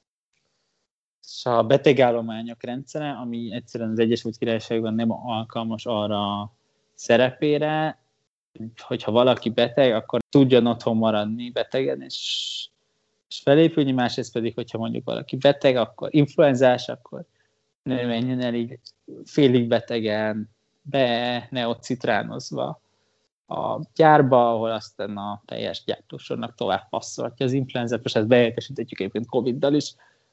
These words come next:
ahol egyébként ugyanez a probléma. Szóval, és például ez egy, az, azért emelem ezt ki, mert ugye például a bőkezibb táppénzek, ezek nyilván egy olyan téma, amit azért a pandémia idején elég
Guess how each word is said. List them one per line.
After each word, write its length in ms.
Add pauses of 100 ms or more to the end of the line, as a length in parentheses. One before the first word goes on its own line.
(100)
ahol 220
egyébként 260
ugyanez 240
a 40
probléma. 360
Szóval, 220 (120)
és 180
például 280
ez 100
egy, 120
az, 320
azért 380
emelem 200
ezt 200
ki, 320 (160)
mert 840 (460)
ugye 300
például 480
a 560 (600)
bőkezibb 680 (480)
táppénzek, 520
ezek 160
nyilván 200
egy 80
olyan 280
téma, 300
amit 220
azért 240
a 180 (340)
pandémia 560
idején 400
elég 320